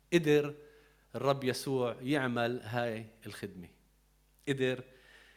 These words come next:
يعمل الرب يسوع هاي الخدمة. قوانين الحياة كلياتها تبعتنا رح تتغير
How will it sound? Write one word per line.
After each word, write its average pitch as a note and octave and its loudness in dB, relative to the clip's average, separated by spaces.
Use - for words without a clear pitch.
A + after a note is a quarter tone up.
يعمل A#2+ 2
الرب A#2+ 0
يسوع A2+ 0
هاي A2 -2
الخدمة. F#2+ -10
قوانين F3+ 8
الحياة F#3+ 8
كلياتها F#3 6
تبعتنا D3 2
رح C3+ 2
تتغير G2+ -4